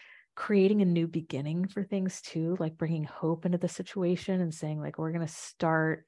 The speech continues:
a new beginning and go forward." And I really like that about the opal. Opal origin story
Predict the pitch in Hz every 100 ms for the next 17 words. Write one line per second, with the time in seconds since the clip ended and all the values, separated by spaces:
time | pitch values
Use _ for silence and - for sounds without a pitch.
0 | - 165 170 175 160 165 160 151 147 143
1 | - - 139 - - - - - - -
2 | _ 170 175 185 180 165 156 160 - -
3 | - - - _ - 170 160 151 - -
4 | 147 135 127 143 _ _ _ _ _ _
5 | _ - - _ _ _ _ _ - 214
6 | 247 - 120 151 - _ _ _ _ _
7 | _ _ - 185 196 185 165 147 - -
8 | - - 190